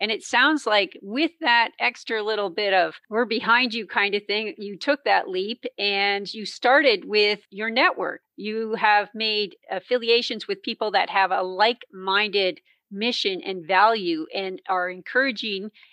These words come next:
and also supportive of this idea of wellness in the law, which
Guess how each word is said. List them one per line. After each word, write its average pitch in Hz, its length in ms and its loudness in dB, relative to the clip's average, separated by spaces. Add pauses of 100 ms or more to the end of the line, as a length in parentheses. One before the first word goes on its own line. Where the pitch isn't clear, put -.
(140)
and 202 240 0
also 214 260 -4
supportive 208 640 0
of 196 140 -2
this 190 380 -4
idea 220 540 -2
of 190 300 0
wellness 208 440 0
in 196 80 -10
the 185 100 -6
law, 175 240 2
which 202 260 -4